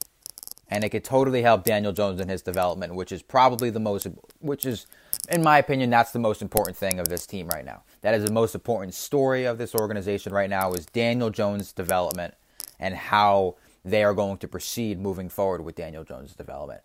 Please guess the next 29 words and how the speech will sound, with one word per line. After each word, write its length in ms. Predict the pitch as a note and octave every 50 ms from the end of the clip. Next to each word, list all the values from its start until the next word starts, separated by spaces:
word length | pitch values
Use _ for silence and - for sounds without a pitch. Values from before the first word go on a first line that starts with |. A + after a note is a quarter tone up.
| _ _ _
How 240 | - G2+ G#2+ A2+ A2+
are 100 | A2 G#2+
they 160 | G#2 G#2 G#2+
gonna 140 | G#2+ G2+ F#2+
help 260 | F2 G#2+ G#2 G2 -
him 100 | F#2+ F#2
develop? 440 | D#2+ D#2+ - D#2 D2 B1 - _ - _ _ _ _ _
What 200 | F#2+ G2+ G#2 G#2
are 40 |
they 140 | G2+ G2+ G2+
gonna 120 | G2 G2 F#2
focus 420 | - - A2+ A2+ G#2+ - G2 -
on 200 | F#2 E2+ E2+ D#2+
with 100 | D#2+ -
him 280 | - F2 D#2+ E2 D#2 _
in 140 | - F#2 F2
twenty 280 | - - F#2+ F2+ E2+ D#2+
twenty? 340 | - - E2+ C#2+ - - _ _ _ _ _ _ _ _ _ _ _ _ _ _ _ _ _ _ _ _ _ _ _ _ _ _ _ _ _ _ _ _ _ _ _ _ _ _ _ _ _ _ _ _ _ _ _ _ _ _
You 80 | - G2
know, 80 | F#2
stuff 260 | F2 - - A2 G2+ -
like, 140 | A2 F2+
are 80 | D#2+ G#2
they 100 | G#2+ A2
gonna 160 | A2 A2 A2+
open 180 | A2+ A2 A#2 A2
up 120 | G#2+ -
the 80 | A#2 -
playbook 460 | - - B2+ B2 B2 G#2 A2 G2